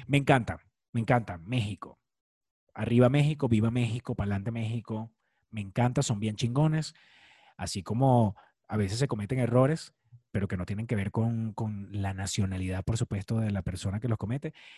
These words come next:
Eh, México es un país grandioso, es un país que, que a muchos venezolanos nos ha abierto las puertas, cosa que, de lo que nosotros todos estamos muy agradecidos. Estoy seguro que sí, o sea,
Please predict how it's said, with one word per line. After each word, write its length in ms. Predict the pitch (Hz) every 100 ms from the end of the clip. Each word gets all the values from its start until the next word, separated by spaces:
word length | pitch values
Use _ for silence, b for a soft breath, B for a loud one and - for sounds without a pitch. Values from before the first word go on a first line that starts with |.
| B
Eh, 840 | 110 107 98 98 95 92 92 87 - _ _
México 580 | 101 104 104 90 104 104
es 60 | 98
un 80 |
país 500 | 92 95 101 101 - _ _ _ _ - _ 98 98
grandioso, 1120 | 113 101 95 95 104 110 139 143 180 170 160
es 120 | 104
un 180 | 95 95
país 260 | 104 95 90
que, 420 | - 104 104 90 - B B B B _
que 100 | 107
a 80 | 92
muchos 360 | 90 98 127
venezolanos 500 | 120 110 95 92 98
nos 100 | 123
ha 60 | 101
abierto 260 | 95 98 120
las 140 | 95
puertas, 340 | 120 131 143 -
cosa 260 | 98 101
que, 180 | 110 104
de 180 | 85 92
lo 120 | 85
que 100 | -
nosotros 380 | 85 90 85 90
todos 240 | - 95 104
estamos 300 | - 90 98
muy 140 | 107
agradecidos. 500 | 101 92 85 120 135
Estoy 160 | 113 90
seguro 500 | - 104 95 107 110
que 120 | 87
sí, 240 | - 123
o 20 |
sea, 220 | 113 92